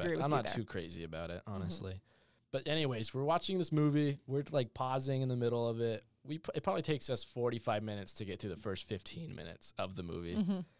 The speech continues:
Speaker 2: It was very weird. I haven't had that before, so it was interesting. The Ratatouille is what? I think, like, an hour and forty minutes or
Speaker 1: Yeah, it
Speaker 2: something.
Speaker 1: can't be over
Speaker 2: Basic
Speaker 1: two
Speaker 2: movie
Speaker 1: hours.
Speaker 2: length or something, but it took us probably two and a half hours to get through it just 'cause we kept talking about it and just bringing up random,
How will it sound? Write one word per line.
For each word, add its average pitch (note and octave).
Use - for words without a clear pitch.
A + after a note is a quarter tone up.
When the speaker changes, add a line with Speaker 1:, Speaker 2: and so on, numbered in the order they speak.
Speaker 2:
It C#3+
was C3
very A2+
weird. G2
I B2+
haven't D#3
had D3
that G#2+
before, G2
so -
it -
was G#2+
interesting. F#2
The D3
Ratatouille D#3+
is G#2
what? G2
I -
think, -
like, G#2+
an -
hour G2
and F2+
forty G2
minutes F#2+
or -
Speaker 1:
Yeah, -
it -
Speaker 2:
something. D3
Speaker 1:
can't C4
be G#3+
over -
Speaker 2:
Basic C3+
Speaker 1:
two D3
Speaker 2:
movie C3
Speaker 1:
hours. C#3
Speaker 2:
length D3+
or D#3
something, E3
but A#2+
it C#3
took C3
us A2
probably G#2
two A2
and G2+
a F2+
half F#2+
hours G#2
to C3+
get -
through B2
it F3+
just A#2
'cause A#2+
we A2+
kept A2
talking G#2
about A#2+
it B2+
and G2+
just -
bringing A2+
up -
random, G2+